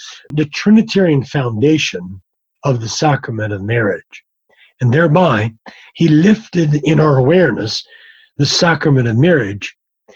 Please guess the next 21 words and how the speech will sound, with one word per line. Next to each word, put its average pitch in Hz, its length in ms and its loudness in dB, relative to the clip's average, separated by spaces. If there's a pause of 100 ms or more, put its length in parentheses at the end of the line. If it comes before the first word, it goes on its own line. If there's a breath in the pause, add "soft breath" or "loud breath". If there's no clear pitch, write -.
(240 soft breath)
in 165 140 -2
a 156 100 2
way 180 300 4
that 180 180 0
perhaps 196 640 0 (480)
had 165 100 2
not 185 220 2
quite 185 280 0
been 160 180 2
done 180 340 0 (460 soft breath)
before 143 380 2
that. 95 280 -8
They 147 100 4
are 147 100 2
beautiful 135 640 0
lectures, 127 520 -4
and 131 180 0
they 135 140 2
are 110 220 -2 (360 loud breath)
tremendously 139 880 2
insightful 113 880 -2